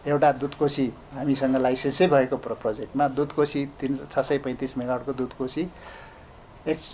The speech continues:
एक किसिमले अगाडि बढिसकेको छ। अ, एडिबीले त्यसको फन्डिङको लिड गर्दैछ र एक हजार साठी मेगा, एकसट्ठी मेगावाटको, अ, पर अरुण हामी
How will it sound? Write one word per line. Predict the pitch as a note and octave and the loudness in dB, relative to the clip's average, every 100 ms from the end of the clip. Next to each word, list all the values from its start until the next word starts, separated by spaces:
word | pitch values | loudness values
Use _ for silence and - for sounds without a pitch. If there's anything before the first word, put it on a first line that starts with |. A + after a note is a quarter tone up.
| - | -6
एक | D3 | 0
किसिमले | D3+ D3 D3 | 2 6 8
अगाडि | C#3+ C#3+ C#3 | 8 8 6
बढिसकेको | C3 D3+ C#3+ D3 C3+ C3+ | 4 4 6 4 4 2
छ। | D3+ | -2
अ, | F#3 - - B2+ B2 B2+ - C3 B2+ | -4 -6 -2 2 2 0 -4 -6 -4
एडिबीले | D3 D3 C#3 C3+ C3+ B2+ - - | 0 2 2 2 2 2 -2 -10
त्यसको | C#3 C#3+ C3+ - | -8 -4 -4 -2
फन्डिङको | C3+ C3 B2 B2+ A#2 A#2+ - C3+ | -2 -2 -2 -2 -6 -8 -6 -4
लिड | B2+ C#3 C3+ | 0 0 0
गर्दैछ | C#3 A#2+ C3+ B2+ D#3 F3+ - - - - - D3 | 0 0 0 0 -2 -4 -10 -18 -18 -20 -6 6
र | D#3+ D3 A#2+ - - - - - - - - | 8 8 4 -4 -14 -20 -20 -20 -20 -20 -4
एक | E3+ E3 | 2 4
हजार | D#3 D#3+ | 6 6
साठी | - C#3 C3+ | 4 2 2
मेगा, | D3 D3 C3+ | 0 2 2
एकसट्ठी | D3+ C#3+ - D3 C#3 | 0 0 0 0 2
मेगावाटको, | C#3 C3 B2 B2 C#3+ | 4 4 4 2 -2
अ, | - B2+ | 0 -4
पर | - C3+ | 2 4
अरुण | C3 B2+ B2+ | 4 2 0
हामी | A#2+ B2 | -2 -4